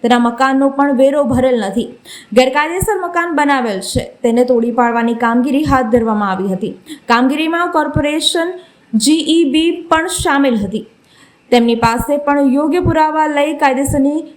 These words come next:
કાર્યવાહી હાથ કરવામાં આવી હતી. અન્ય સ્થળોએ પણ કામગીરી કરવામાં આવી હતી. જે ગેરકાયદેસર દબાણો છે, તેને દૂર કરવામાં આવશે, તેમ ડી સી પી અભિષેક ગુપ્તાએ માહિતી આપી હતી.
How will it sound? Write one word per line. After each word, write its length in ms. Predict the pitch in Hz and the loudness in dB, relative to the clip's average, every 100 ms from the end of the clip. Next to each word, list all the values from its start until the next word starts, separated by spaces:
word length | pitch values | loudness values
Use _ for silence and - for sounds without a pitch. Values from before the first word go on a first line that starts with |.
| - | -2
કાર્યવાહી 640 | 262 254 254 247 269 320 | 2 2 2 0 0 0
હાથ 280 | 311 277 - | 0 -2 0
કરવામાં 420 | 269 247 233 220 | 0 0 0 0
આવી 220 | 196 202 | -2 -2
હતી. 180 | 175 196 - _ - - | -2 -4 -10 _ -20 -2
અન્ય 280 | 202 233 240 | 2 4 2
સ્થળોએ 500 | 269 - 254 262 294 | -2 0 2 2 2
પણ 300 | 294 294 302 | -2 -2 -4
કામગીરી 500 | - 254 254 254 262 | -2 -2 0 0 -2
કરવામાં 480 | 269 247 233 220 202 | 0 0 0 0 0
આવી 260 | 196 196 196 | -2 -4 -4
હતી. 140 | 220 - - - - | -6 -10 -20 -10 2
જે 120 | 247 | 2
ગેરકાયદેસર 600 | 226 226 262 277 302 330 | 4 0 0 0 0 -2
દબાણો 480 | 277 269 269 269 269 | 0 0 0 0 0
છે, 240 | 277 294 | 0 -2
તેને 200 | 294 277 | 0 2
દૂર 240 | 240 254 269 | 2 0 2
કરવામાં 460 | 269 233 233 214 | 0 2 0 0
આવશે, 440 | 208 220 - 240 262 | 0 -2 0 2 2
તેમ 280 | 285 269 - - - _ | 2 0 -4 -14 -20 _
ડી 220 | 220 294 349 | 2 4 2
સી 240 | 339 349 | 0 -2
પી 400 | 359 311 359 - - | 0 -2 -2 -6 -2
અભિષેક 520 | 254 302 359 381 349 254 | 2 4 2 2 0 0
ગુપ્તાએ 560 | 285 - 311 277 277 | -2 -2 0 2 0
માહિતી 500 | 320 262 262 302 302 | 0 0 0 0 0
આપી 260 | 214 196 202 | 0 0 -2
હતી. 300 | 208 240 | -2 -2